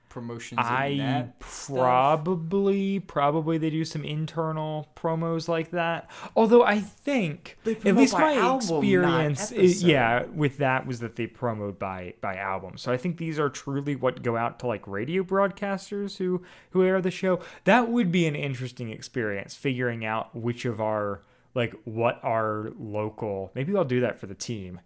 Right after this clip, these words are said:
Speaker 1: Mm-hmm.
Speaker 2: See if I can listen live on the radio
Speaker 1: <laughs>
Speaker 2: to an episode.
Speaker 1: I mean, you won't be able to pause it to take notes, so.
Speaker 2: I know.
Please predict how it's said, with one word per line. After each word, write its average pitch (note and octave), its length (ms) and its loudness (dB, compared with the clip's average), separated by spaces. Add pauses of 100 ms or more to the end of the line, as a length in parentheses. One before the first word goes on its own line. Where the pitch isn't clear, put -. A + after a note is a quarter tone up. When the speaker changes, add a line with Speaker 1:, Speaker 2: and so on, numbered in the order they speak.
Speaker 1:
Mm-hmm. C3+ 200 -4
Speaker 2:
See C#3 160 2
if C3 100 2
I B2+ 80 6
can B2+ 260 0
listen B2+ 440 0
live A#2 520 0
on C3 300 -2
the A2+ 100 -2
radio D#3 680 4
Speaker 1:
<laughs> - 260 -8
Speaker 2:
to A#3+ 460 10
an F3+ 80 8
episode. A3+ 760 4 (640)
Speaker 1:
I D3+ 160 8
mean, D3 420 2
you C3+ 140 -2
won't C#3+ 160 -2
be D3+ 60 0
able C#3+ 120 0
to C#3+ 60 -2
pause D#3 280 4
it F3 100 -4
to C#3 140 -14
take C#3 160 -2
notes, C#3+ 360 -4
so. - 180 -4
Speaker 2:
I C#3+ 80 4
know. C#3 400 4